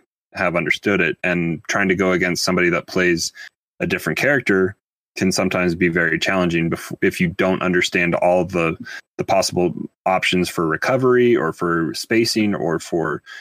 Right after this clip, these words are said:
neutral game, all that kind of stuff. It just, it can,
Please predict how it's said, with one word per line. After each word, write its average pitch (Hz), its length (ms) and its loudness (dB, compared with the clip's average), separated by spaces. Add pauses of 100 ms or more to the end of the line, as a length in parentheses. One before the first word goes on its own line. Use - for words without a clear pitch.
(180)
neutral 117 300 2
game, 98 400 2
all 101 120 2
that 95 140 2
kind 92 140 0
of 90 60 -2
stuff. - 260 -4
It 82 140 -2
just, - 360 -4
it 82 140 0
can, 87 420 -2